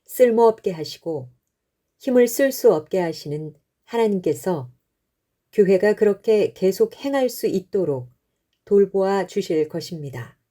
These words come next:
오로지 이러한 하나님, 곧 성부와 성자와 성령께만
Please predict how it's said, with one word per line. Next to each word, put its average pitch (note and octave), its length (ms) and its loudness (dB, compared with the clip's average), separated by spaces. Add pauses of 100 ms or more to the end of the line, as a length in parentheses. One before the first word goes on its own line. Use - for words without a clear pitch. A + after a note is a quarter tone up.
(1080)
오로지 F#3+ 440 2
이러한 G3 380 0
하나님, F#3 580 -4 (760)
곧 F3+ 260 -2 (440)
성부와 G#3+ 760 2
성자와 F3+ 880 -2
성령께만 F3+ 1000 -2